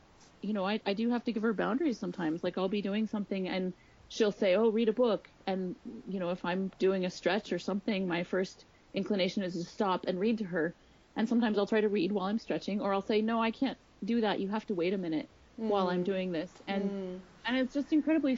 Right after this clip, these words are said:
Speaker 1: powerful. And it's actually really lovely how much, how much she wants to be involved with movement. She last year started coming with me to the dance studio. You know, I was always moving around the house and stretching, and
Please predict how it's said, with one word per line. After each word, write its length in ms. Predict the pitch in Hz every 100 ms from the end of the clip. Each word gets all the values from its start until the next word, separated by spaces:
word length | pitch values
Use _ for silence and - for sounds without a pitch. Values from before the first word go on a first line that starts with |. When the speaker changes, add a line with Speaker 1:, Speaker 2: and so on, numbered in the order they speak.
| -
Speaker 1:
powerful. 380 | - 269 285 262
And 80 | 190
it's 120 | 220
actually 360 | 214 240 - 320
really 240 | 240 262
lovely 400 | 220 185 254 269
how 200 | 202 214
much, 420 | 226 262 - - - -
how 180 | 240
much 180 | 269 311
she 180 | - 269
wants 240 | 254 254 -
to 80 |
be 120 | 226 240
involved 400 | 208 175 185 196
with 160 | 185
movement. 400 | 180 185 190 156
She 380 | - 214 220 220 - - - -
last 380 | 226 247 240 -
year 380 | 240 208 202 - - - -
started 280 | - 220 196
coming 300 | 233 233 233
with 160 | 214 214
me 140 | 202
to 100 | 190
the 80 | 185
dance 260 | 196 190
studio. 280 | - 180 180
You 120 | 185 214
know, 80 |
I 100 | 202 220
was 120 | 214
always 240 | 202 202
moving 320 | 208 208 220
around 180 | 196 202
the 40 | 190
house 260 | 196 190 190
and 100 | -
stretching, 400 | 226 - 196 190
and 180 | 190